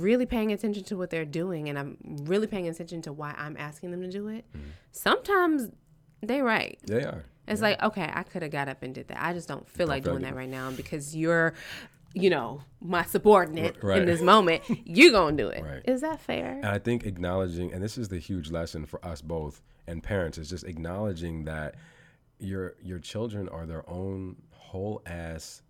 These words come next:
Speaker 2: autonomous bipedal carbon-based life forms. Like, they have, they have their own autonomy. They have their
Speaker 1: Yeah.
Speaker 2: own agenda, their own
Speaker 1: And
Speaker 2: likes and
Speaker 1: development.
Speaker 2: dislikes.
Speaker 1: They have their own development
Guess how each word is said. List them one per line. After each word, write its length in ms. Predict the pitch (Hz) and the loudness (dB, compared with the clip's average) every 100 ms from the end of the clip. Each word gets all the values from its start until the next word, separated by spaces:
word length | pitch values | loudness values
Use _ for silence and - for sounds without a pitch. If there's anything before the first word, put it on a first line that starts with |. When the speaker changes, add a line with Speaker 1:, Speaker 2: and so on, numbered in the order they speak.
| _ _ - | _ _ -14
Speaker 2:
autonomous 680 | 80 - 98 101 98 92 80 | -14 -8 -6 -4 -4 -6 -8
bipedal 720 | 67 80 90 98 101 87 82 | -10 -8 -6 -6 -6 -4 -6
carbon-based 640 | - 85 101 92 80 80 | -8 -8 -6 -4 -6 -8
life 240 | - 95 107 | -6 -6 -6
forms. 400 | - 80 69 - _ | -6 -8 -8 -12 _
Like, 140 | - 101 | -8 -4
they 120 | 101 | -2
have, 180 | 101 101 | -2 -2
they 60 | 104 | -2
have 140 | 113 | -2
their 140 | 104 - | -2 -2
own 240 | 107 117 95 | 0 0 -2
autonomy. 460 | - 101 113 85 | -6 -8 -6 -4
They 60 | 95 | -2
have 80 | 104 | -2
their 100 | - | -2
Speaker 1:
Yeah. 60 | 104 | 0
Speaker 2:
own 100 | 120 | -2
agenda, 340 | 104 113 113 | 0 -2 -2
their 120 | 95 87 | -4 -2
own 320 | 113 117 113 - - - - | 0 0 -2 -10 -20 -12 2
Speaker 1:
And 140 | 226 | 4
Speaker 2:
likes 120 | 220 208 | 4 4
and 80 | |
Speaker 1:
development. 320 | 208 226 269 175 | 2 2 2 0
Speaker 2:
dislikes. 160 | 151 | -2
Speaker 1:
They 120 | 180 | -4
have 180 | 226 214 | -4 -4
their 80 | 208 | -4
own 160 | 180 208 | -4 -6
development 560 | 185 202 214 165 147 | -6 -6 -6 -8 -8